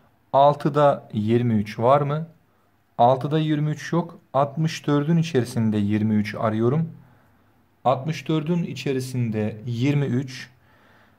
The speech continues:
kırk altı, evet,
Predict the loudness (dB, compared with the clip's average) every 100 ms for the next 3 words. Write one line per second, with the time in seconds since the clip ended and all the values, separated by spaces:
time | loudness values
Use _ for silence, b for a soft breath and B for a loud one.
0 | b _ _ -4 -4 0 2 2 2 0
1 | 0 0 -8 -20 _ _ _ _ _ _
2 | _ _ -6 -4